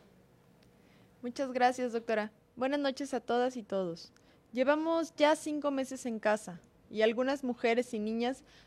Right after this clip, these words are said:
han estado más expuestas a vivir actos y situaciones de violencia en el hogar, generados por los mismos momentos de tensión que se están viviendo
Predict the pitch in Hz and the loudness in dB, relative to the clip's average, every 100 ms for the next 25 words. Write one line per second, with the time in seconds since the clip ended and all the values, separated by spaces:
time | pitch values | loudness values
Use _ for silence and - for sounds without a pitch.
0 | - 220 240 - 233 233 226 233 240 262 | -8 -4 -2 4 4 4 0 0 0 -4
1 | - - 226 226 - 214 - - - 202 | -6 0 0 0 -2 -2 -4 -18 -4 -2
2 | 208 208 226 226 226 - 233 - - 202 | 0 2 4 4 2 0 0 -2 -10 -10
3 | 202 - 190 - 233 233 233 196 196 196 | -6 -4 -4 -2 0 0 0 0 0 0
4 | 196 208 208 208 196 175 170 165 - - | 0 -4 -2 -2 -2 -4 -4 -6 -10 -18
5 | - - - - - - _ - 226 220 | -20 -20 -20 -20 -20 -20 _ -6 0 4
6 | 240 277 302 - 247 220 214 247 262 311 | 8 6 4 4 4 4 0 -2 -4 -4
7 | 269 247 220 220 240 254 226 208 196 196 | -4 -2 -2 0 0 2 0 0 -4 -6
8 | 190 233 233 240 233 220 202 - 240 240 | -4 -2 0 0 -2 -6 -8 -2 0 0
9 | 233 240 240 240 | 0 0 0 -2